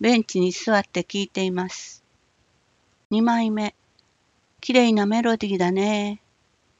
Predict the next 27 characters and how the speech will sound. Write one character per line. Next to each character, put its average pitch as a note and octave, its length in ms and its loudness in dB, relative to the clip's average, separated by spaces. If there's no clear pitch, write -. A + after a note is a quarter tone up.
大 A#3 320 2
東 F#3+ 240 -2
が F#3 220 -8
ピ A#3 140 -2
ア A#3 100 2
ノ A#3 140 0
の A#3 100 -2
そ A#3 200 -4
ば G#3+ 100 0
に F#3 120 -2
立 F#3 140 -6
っ F#3+ 100 -4
て - 360 -6
楽 B3 240 0
し - 60 -6
そ G#3 260 0
う - 20 2
に E3 140 0
聴 G3 200 -6
い F3 40 -8
て F#3 160 -4
い F#3 80 0
ま F3+ 180 -6
す。 - 380 -18
三 A3+ 340 2
枚 G#3 240 -2
目、 G3 240 -4